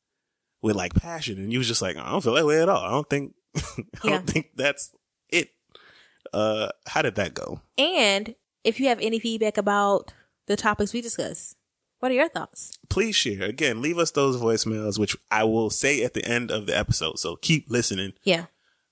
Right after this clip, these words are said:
Speaker 1: Um,
Speaker 2: Or email us.
Speaker 1: email us. We
Speaker 2: Or
Speaker 1: still look
Speaker 2: D M
Speaker 1: for
Speaker 2: us.
Speaker 1: those 'cause I would like to hear some feedback on this.
Speaker 2: Yeah.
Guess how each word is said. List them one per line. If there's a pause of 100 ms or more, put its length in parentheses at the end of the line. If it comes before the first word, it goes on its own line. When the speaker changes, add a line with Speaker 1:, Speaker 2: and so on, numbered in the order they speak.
Speaker 1:
Um,
Speaker 2:
Or
email
us.
Speaker 1:
email
us.
We
Speaker 2:
Or
Speaker 1:
still
look
Speaker 2:
D
M
Speaker 1:
for
Speaker 2:
us.
Speaker 1:
those (880)
'cause
I
would
like
to
hear
some
feedback
on
this. (240)
Speaker 2:
Yeah.